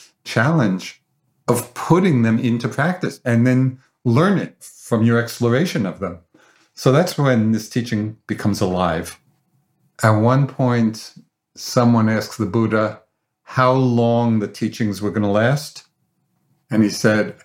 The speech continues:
"As long as people are practicing the Eightfold Path." You know, as long as people are practicing this path,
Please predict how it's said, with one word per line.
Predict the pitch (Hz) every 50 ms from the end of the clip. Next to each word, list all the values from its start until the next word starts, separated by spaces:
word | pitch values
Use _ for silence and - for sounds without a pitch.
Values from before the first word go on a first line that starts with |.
| _ _ _ _
"As | - 117 101 - -
long | 120 113 110 113 117 120 123
as | 120 117 -
people | - - 113 104 - 113 107 101 -
are | 104 98 95
practicing | - - - 110 98 95 - - - 110 - - 104 95 95
the | 92 92 -
Eightfold | - 98 90 - - - 95 90 90 -
Path." | - 110 95 - - - _ _ _ _ _ _ _ _ _ _ _ _ _ _ _ _ _ _ _ _ _ _ -
You | - 101
know, | 98 92 98 107 - - - _ _ _ _ _ -
as | - 104 92 101
long | 110 120 127 139 156
as | 160 156
people | - - 147 139 151 127
are | 113 -
practicing | - - 117 110 107 110 - 110 - - 101 98
this | 95 92 -
path, | - - 117 117 110 104 107 - -